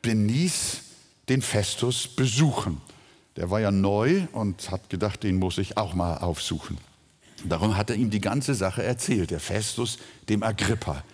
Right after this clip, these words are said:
in Vers achtzehn. Als nun die Kläger auftraten,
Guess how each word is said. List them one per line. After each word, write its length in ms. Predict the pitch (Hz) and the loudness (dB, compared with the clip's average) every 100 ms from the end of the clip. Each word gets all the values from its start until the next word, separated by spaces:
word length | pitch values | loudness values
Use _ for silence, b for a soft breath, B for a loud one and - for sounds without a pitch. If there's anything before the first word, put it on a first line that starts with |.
| B - | B -6
in 80 | 90 | -2
Vers 240 | 107 104 | 0 0
achtzehn. 420 | 104 95 - 69 - B B B B | 0 -2 -6 -8 -8 B B B B
Als 260 | 90 110 - | -2 -2 0
nun 120 | 117 | 2
die 140 | 101 | 0
Kläger 480 | 98 - 147 120 107 | -2 0 2 2 0
auftraten, 640 | 123 180 156 - 185 175 | 0 0 -2 -2 -2 -2